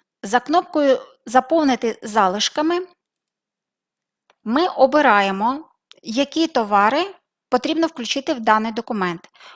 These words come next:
Отже, товари з податковим призначенням неопод П Д В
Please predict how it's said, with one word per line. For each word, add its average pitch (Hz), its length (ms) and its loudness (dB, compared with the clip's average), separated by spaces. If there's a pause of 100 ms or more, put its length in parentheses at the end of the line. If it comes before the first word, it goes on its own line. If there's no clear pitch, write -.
(180)
Отже, 214 280 0
товари 262 460 2
з - 80 -8
податковим 254 480 0
призначенням 220 720 -2
неопод 233 580 0
П 214 100 -4
Д 196 120 -4
В 214 320 -6